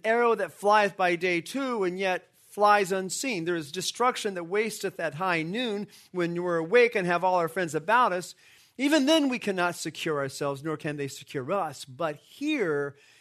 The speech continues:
is great security promised to believers in the midst of danger. Thou shalt not be afraid. God, by his grace, will keep thee from disquieting, distrusting fear,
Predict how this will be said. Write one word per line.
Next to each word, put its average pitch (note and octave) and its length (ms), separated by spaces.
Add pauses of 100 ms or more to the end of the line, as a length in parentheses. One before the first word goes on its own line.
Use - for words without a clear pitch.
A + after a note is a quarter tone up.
(200)
is D3 200
great F3 420
security B2 640
promised C4 640
to G#3+ 80
believers C3+ 520
in C3+ 80
the C3+ 80
midst A3 380
of G#3+ 160
danger. C3+ 640 (440)
Thou F3 340
shalt D3 300
not F#3+ 420
be G#3 120
afraid. C3 640 (320)
God, F#3+ 400
by D3 140
his B2 240
grace, F#3+ 680 (460)
will C#3 140
keep - 480
thee D3 380 (200)
from C#3+ 260
disquieting, G3 760
distrusting F3 720
fear, A#2+ 580